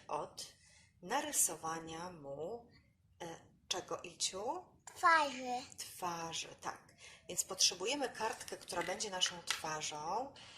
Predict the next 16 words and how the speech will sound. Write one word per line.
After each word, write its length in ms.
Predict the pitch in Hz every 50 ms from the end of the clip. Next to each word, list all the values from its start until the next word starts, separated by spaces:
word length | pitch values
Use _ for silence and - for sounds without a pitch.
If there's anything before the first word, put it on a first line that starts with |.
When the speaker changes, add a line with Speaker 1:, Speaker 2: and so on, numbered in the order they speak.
| - - -
Speaker 2:
I 40 |
flamaster. 640 | - - 453 349 254 233 - - - 254 254 262 254 - - -
Speaker 1:
I, 40 | 226
i 60 | 214
flamaster, 600 | - - 170 160 151 143 131 - - - 208 208 -
oczywiście. 720 | - - - - 170 160 156 156 - - - - 254 285 285 - - - - - - - -
I 100 | - 190
kar-, 400 | - - - 254 277 277 - - -
e, 220 | 180 196 180 180
pracę 440 | - - 208 226 262 269 - 262 214
na 120 | 185 175
kartce 800 | - - - 269 277 269 - - - - - - 254 240 240 240 -
rozpoczynamy 680 | - 202 196 196 - - 180 180 - - 233 247 240
od 160 | 202 190 - -
tego, 260 | 240 233 - - -
żeby 340 | - 196 180 175 180 185